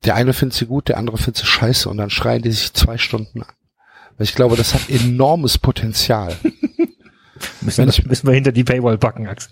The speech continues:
Speaker 1: Ja, wenn, wenn ich, wenn ich, was weiß ich, zum Beispiel mit, mit, mit, mit Andreas, hier Freund, Freund Andreas Thies, wenn ich, wenn ich den dazu überredet bekäme, mit mir zwei Stunden über Lost zu sprechen, wir wären danach halt keine Freunde mehr.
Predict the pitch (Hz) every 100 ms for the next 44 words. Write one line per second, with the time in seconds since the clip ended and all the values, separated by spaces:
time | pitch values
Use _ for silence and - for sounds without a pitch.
0 | 120 127 127 101 127 143 110 131 123 113
1 | 117 127 120 - - 117 147 - - 113
2 | 117 - 120 110 113 - 113 - - 107
3 | - - 117 101 98 127 139 160 - -
4 | 110 107 - - - 110 107 - - -
5 | 110 110 107 107 101 - - 139 143 -
6 | - - - - - - - - 120 117
7 | - 110 110 113 - 170 175 156 - 127
8 | 117 110 123 160 135 - - - 104 117
9 | 127 113 - 131 143 - 131 139 - 139
10 | 135 127 110 110 117 160 - - - _
11 | - 104 - - 95 - 123 - - -
12 | - - - 120 131 185 143 131 131 143
13 | - 123 - 113 110 - - 175 156 98
14 | 92 - 92